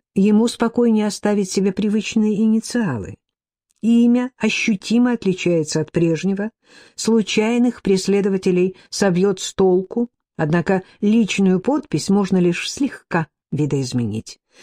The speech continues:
Семьдесят девять зрителей жили в Кармартене или окрестностях, и трое запостили, что видят её плюс-минус каждый день. Тоже весьма многообещающе. Но затем в комментарии,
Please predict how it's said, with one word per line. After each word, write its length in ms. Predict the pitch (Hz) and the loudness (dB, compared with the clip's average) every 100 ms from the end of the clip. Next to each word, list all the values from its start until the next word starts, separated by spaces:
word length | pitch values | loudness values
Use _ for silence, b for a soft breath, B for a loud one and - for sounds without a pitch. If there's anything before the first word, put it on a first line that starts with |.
| B B | B B
Семьдесят 800 | - - 254 247 233 220 226 | -4 0 2 4 2 2 -2
девять 280 | 185 208 202 | 0 0 0
зрителей 600 | 180 185 202 180 175 170 | 0 0 0 0 2 2
жили 500 | 160 170 160 156 156 - _ - _ | 2 2 2 0 -4 -8 _ -20 _
в 120 | - | -8
Кармартене 960 | - 196 180 156 151 - 208 220 226 220 _ _ b b | -2 0 2 0 0 -2 0 2 0 -2 _ _ b b
или 160 | - 156 | -2 0
окрестностях, 840 | 165 160 180 196 196 185 - 185 - | 0 2 0 0 -2 -2 -2 -4 0
и 140 | 254 | -2
трое 540 | 226 226 208 190 185 165 | 0 2 4 4 2 0
запостили, 720 | 190 190 196 202 - 214 214 | 0 0 0 0 0 0 0
что 240 | - 214 | 0 0
видят 420 | 180 196 190 185 | 2 2 0 0
её 460 | 170 175 165 214 269 | 2 2 2 0 0
плюс-минус 720 | - 196 196 190 190 196 202 | 0 0 2 2 2 2 -2
каждый 380 | - 151 143 156 | -2 -4 -2 -4
день. 260 | 127 95 98 _ b b b b b | -4 -8 -10 _ b b b b b
Тоже 300 | 277 311 294 | -2 0 2
весьма 480 | 208 185 185 196 240 _ | 0 2 0 0 -4 _
многообещающе. 1120 | 151 156 185 175 151 127 - - 90 95 196 | 0 2 2 0 -2 -4 -6 -6 -6 -2 2
Но 120 | 226 | 2
затем 400 | 247 269 - 180 | 2 -2 0 -2
в 80 | 151 | 0
комментарии, 720 | 180 185 175 180 175 160 160 | 0 2 2 0 0 0 -2